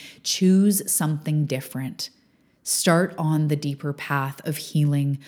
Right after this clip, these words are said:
of rising, of realizing that you can do this. And know that as you change your energy, everything around you will change. You take one step and the universe meets you with at least five more.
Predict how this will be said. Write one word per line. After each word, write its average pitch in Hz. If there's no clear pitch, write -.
of 147
rising, 139
of 151
realizing 143
that 143
you 147
can 156
do 151
this. 135
And 151
know 175
that 147
as 147
you 190
change 196
your 147
energy, 185
everything 165
around 139
you 135
will 131
change. 139
You 156
take 202
one 151
step 160
and 160
the 156
universe 151
meets 143
you 131
with 135
at 143
least 139
five -
more. 120